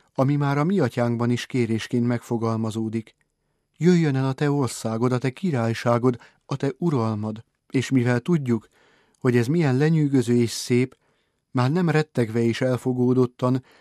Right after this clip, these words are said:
mint egy kényszeredetten várakozunk rá, hanem életünkkel, elköteleződésünkkel,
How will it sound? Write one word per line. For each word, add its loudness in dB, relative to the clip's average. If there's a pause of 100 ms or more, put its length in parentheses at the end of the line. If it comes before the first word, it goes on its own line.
(140)
mint 2
egy 0
kényszeredetten -2
várakozunk -2
rá, -4 (720)
hanem 0
életünkkel, 0
elköteleződésünkkel, -2